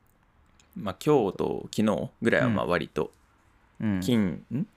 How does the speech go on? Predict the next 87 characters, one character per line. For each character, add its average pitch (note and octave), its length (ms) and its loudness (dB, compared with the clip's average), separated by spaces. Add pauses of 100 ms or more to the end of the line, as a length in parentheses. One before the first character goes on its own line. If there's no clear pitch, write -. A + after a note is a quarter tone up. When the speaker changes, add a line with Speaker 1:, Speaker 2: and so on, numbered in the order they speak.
Speaker 1:
違 - 60 -6
う、 - 60 -6
金 F#2+ 240 -2
土 D2 140 -2
じ - 80 -6
ゃ D2 40 -4
な B1+ 80 -4
い。 - 140 -16
な F#2 120 -8
ん - 40 -10
だ。 - 160 -12 (300)
土 G#2 240 4
日 F#2+ 220 0
か。 - 200 -8 (140)
Speaker 2:
う - 60 -2
ん。 - 20 2
Speaker 1:
も G#2+ 80 4 (120)
う C3 40 -16
そ C3 120 0
の C3+ 100 4
時 B2 80 0
点 G#2 100 4
で D#2+ 60 2
わ D#2+ 80 -4
け D#2+ 80 -2
わ D#2 60 -4
か - 60 -10
っ - 40 -10
て - 80 -10
な - 80 -10
い。 - 60 -12 (540)
Speaker 2:
<laughs> - 580 -2
Speaker 1:
土 G2+ 220 4
日 G2+ 260 2
は C#3+ 120 6
割 F#2 180 4
と - 80 -4
ゆ C#2+ 80 -2
っ - 40 -20
く - 180 -8
り、 - 100 -14 (260)
Speaker 2:
う F#2+ 40 -4
ん。 F#2 260 -4
Speaker 1:
う - 40 -14
ん。 - 160 -12 (260)
作 - 240 -4
業 - 260 -6
っ - 40 -18
て - 120 -8
感 - 200 -12
じ B1 60 -12
で - 60 -12
す - 120 -14
ね。 - 100 -8 (280)
Speaker 2:
い G2 80 -4
い - 40 -6
で - 60 -10
す - 140 -16
ね。 A#2+ 160 -4
Speaker 1:
う G2+ 40 -8
ん。 F#2+ 160 -10 (720)
Speaker 2:
ま A2 60 -10
あ、 - 20 -12
そ A#2 180 -8
う C3+ 60 -6
い C3 80 -4
う B2+ 40 -6
日 - 140 -10
も G2 220 -6 (280)
あ - 100 -8
っ - 80 -8
て - 120 -14
い - 20 -8
い - 40 -12
で C#3 60 -18
す - 180 -20
よ - 100 -18 (100)
ね。 G#2+ 60 -4
Speaker 1:
う - 40 -2
ん。 G#2 400 -6 (920)
Speaker 2:
さ - 160 -14
あ、 - 80 -18
こ A#2+ 180 -8
っ - 140 -20
か D#3 120 4
ら C#3+ 140 2
は、 F#2+ 380 2